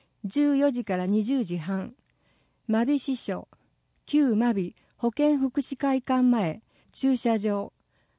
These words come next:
まきび通り、ステージイベント、総踊りなど。マビ船尾地産地消アンドふれあい祭りも同時開催。問い合わせ先、同実行委員会事務局、六九八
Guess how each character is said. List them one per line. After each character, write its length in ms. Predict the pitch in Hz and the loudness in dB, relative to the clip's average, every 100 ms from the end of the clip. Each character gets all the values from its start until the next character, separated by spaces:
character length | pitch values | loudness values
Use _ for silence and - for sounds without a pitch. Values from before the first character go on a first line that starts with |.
| - | -4
ま 160 | 233 240 | -2 0
き 160 | 294 | 2
び 140 | 285 269 | 2 2
通 240 | 247 196 | 2 0
り、 200 | 165 - _ _ _ _ _ - | -4 -12 _ _ _ _ _ -20
ス 120 | - | -2
テ 200 | 311 302 | 2 2
ー 20 | |
ジ 220 | 277 285 | 2 0
イ 40 | 247 | 2
ベ 160 | 214 | 0
ン 100 | 180 | -2
ト、 320 | - 180 - - _ | -4 -8 -10 -18 _
総 320 | - - 285 | -10 0 2
踊 280 | 285 240 190 | 2 0 0
り 60 | 185 | -2
な 140 | 202 | -2
ど。 240 | 175 165 240 _ _ _ _ _ _ - | -4 -8 -12 _ _ _ _ _ _ -2
マ 200 | 247 262 | 0 2
ビ 260 | 226 208 - | 0 -6 -6
船 380 | 254 262 262 262 | 2 2 4 0
尾 120 | - | -2
地 120 | - 247 | -6 -4
産 260 | 294 294 | 2 2
地 120 | 285 | 0
消 280 | 262 269 269 - | -2 0 0 0
ア 80 | 247 | 2
ン 120 | 262 | 2
ド 100 | 247 | 2
ふ 120 | 226 | 0
れ 120 | 254 | 0
あ 60 | 277 | 2
い 100 | 285 | 4
祭 360 | 285 277 226 202 | 2 0 -2 -2
り 40 | |
も 140 | 190 180 | -2 0
同 200 | 226 240 | 0 0
時 120 | 240 | -2
開 220 | 220 214 | -2 -4
催。 300 | - 202 - _ _ _ _ _ _ _ - | -2 -4 -4 _ _ _ _ _ _ _ -2
問 220 | 254 277 | 2 4
い 80 | 277 | 2
合 60 | |
わ 80 | 254 | 0
せ 140 | - 254 | -2 -6
先、 480 | 233 220 - 214 _ _ _ - | -4 -8 -10 -14 _ _ _ -2
同 280 | 233 277 208 | 2 4 2
実 240 | 220 208 | -2 -4
行 200 | - 285 | -2 2
委 60 | 285 | 4
員 160 | 285 | 2
会 220 | 269 190 175 | 2 -2 -2
事 120 | 214 | 0
務 160 | 240 | 0
局、 400 | 240 180 - 160 _ _ _ _ - | 0 -6 -6 -12 _ _ _ _ -2
六 300 | 226 285 277 | -2 0 -2
九 240 | 294 254 | 0 0
八 480 | 180 202 - 165 | 0 -4 -6 -12